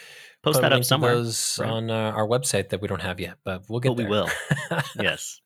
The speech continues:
Speaker 1: Well, shit, I think we made a session. You receive a threatening letter, get invited to a play. The play happens to be about you, and it's not flattering. You realize that the person who sent the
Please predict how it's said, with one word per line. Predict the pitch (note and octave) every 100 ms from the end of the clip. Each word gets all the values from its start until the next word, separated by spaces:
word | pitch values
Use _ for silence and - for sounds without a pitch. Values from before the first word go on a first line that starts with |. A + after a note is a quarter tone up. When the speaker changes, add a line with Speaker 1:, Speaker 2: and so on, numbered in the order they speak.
| _ -
Speaker 1:
Well, | A#2+ C#3 - -
shit, | - F3 F4+
I |
think | - D3+
we | E3
made | D3+
a | C#3+
session. | C3 - - - A2 C3+ - _ _ _ _ _ _ _ _ -
You | A2
receive | A2+ - C3 C3 -
a | A#2+
threatening | C3+ A#2 D#3
letter, | C3 A#2+ D3+ _ _ - - _ -
get | G#2+
invited | G2+ G2+ G#2+
to | A2
a |
play. | F2+ G#2+ A2+ D3+ _ _ _ _ _ _ _ _ _ _ -
The | -
play | G#2 G2 G2 -
happens | G2+ G#2+ -
to | G2
be | F#2+
about | F2+ E2+
you, | G2 D#3 - _ _ _ _ -
and | E2
it's | -
not | A2 D3
flattering. | - G#2 F#2 E2 E2+ - _ - - - -
You | -
realize | F#2+ F2+ F2+
that | F#2+
the | -
person | G2 G2
who | F2+
sent | G#2 F2+
the | F#2+ F2+ F2 E2+